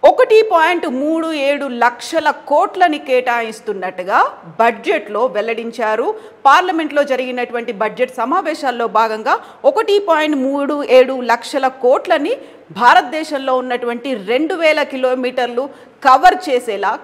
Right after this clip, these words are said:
కవచ్ టెక్నాలజీని యూజ్ చేస్తామంటూ అనౌన్స్ చేశారు. కవచ్ టెక్నాలజీ అంటే ఏంటి? గతంలోనే మార్చ్ రె-, ఇరవై ఇరవై రెండున, అంటే గత ఏడాది మార్చిలో అశ్విని వైష్ణవ్ ఒక ట్రయల్ రన్ కూడా చేసి చూపించారు.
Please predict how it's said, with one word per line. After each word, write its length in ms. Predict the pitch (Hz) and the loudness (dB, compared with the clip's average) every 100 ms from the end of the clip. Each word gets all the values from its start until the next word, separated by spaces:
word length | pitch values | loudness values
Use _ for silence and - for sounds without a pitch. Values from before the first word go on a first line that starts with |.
| - - | -14 2
కవచ్ 680 | 269 277 330 330 - - - | 4 6 4 2 -10 -14 -6
టెక్నాలజీని 840 | 240 - 247 262 330 302 320 320 226 - - | -6 -4 0 2 2 0 -4 -6 -10 -18 -8
యూజ్ 360 | 247 440 - 320 | 0 0 0 -4
చేస్తామంటూ 680 | 254 - 220 214 208 - | -4 0 0 0 -4 -2
అనౌన్స్ 540 | - 202 220 269 269 - | -2 0 0 -2 -4 -6
చేశారు. 400 | 180 180 147 151 - - - _ - | -6 -6 -6 -6 -12 -20 -20 _ 2
కవచ్ 380 | 359 494 539 - | 4 4 0 -2
టెక్నాలజీ 600 | 392 339 339 320 269 392 | -4 0 0 0 -2 -2
అంటే 520 | 226 220 262 285 208 | -2 -2 -2 0 0
ఏంటి? 280 | 196 160 160 - 170 240 | -2 -10 -16 -18 0 2
గతంలోనే 640 | 240 440 453 359 208 180 | 4 4 4 2 2 -2
మార్చ్ 800 | 180 202 254 370 494 - 381 233 | -6 0 2 4 0 -2 -6 -4
రె-, 120 | 208 - - _ _ - | -8 -8 -18 _ _ -6
ఇరవై 440 | 269 330 359 349 - | -2 4 4 4 -2
ఇరవై 300 | 254 254 262 | -2 2 4
రెండున, 300 | 233 233 202 | 4 0 -2
అంటే 220 | 151 220 208 226 | -6 -8 -2 -2
గత 140 | 233 | 0
ఏడాది 520 | 349 294 330 370 302 | -2 -2 2 2 0
మార్చిలో 580 | 226 196 240 254 277 254 | -2 0 -2 -2 -6 -4
అశ్విని 520 | 294 277 311 427 415 | -2 -4 -6 -8 -8
వైష్ణవ్ 600 | 339 220 269 - 285 330 | 0 2 2 -2 -4 -4
ఒక 140 | 370 285 | -2 -4
ట్రయల్ 640 | 269 - 311 370 440 370 | -4 0 4 4 2 2
రన్ 200 | 262 262 | 2 2
కూడా 220 | 269 240 240 | 0 -2 0
చేసి 200 | 226 226 - | -4 -6 -10
చూపించారు. 580 | 220 220 214 214 226 | -10 -10 -4 -2 -2